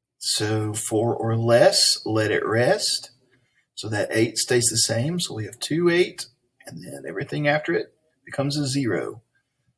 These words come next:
So two thousand eight hundred is the answer. Going on to our next page.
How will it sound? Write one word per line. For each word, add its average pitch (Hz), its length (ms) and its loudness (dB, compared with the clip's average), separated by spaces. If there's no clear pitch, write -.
So - 160 -14
two 214 180 -2
thousand 143 760 4
eight 131 300 2
hundred 95 400 0
is - 140 -4
the 104 200 -4
answer. - 440 -4
Going 110 240 -8
on 120 180 -4
to - 140 -6
our 120 120 0
next 123 360 -2
page. 156 540 2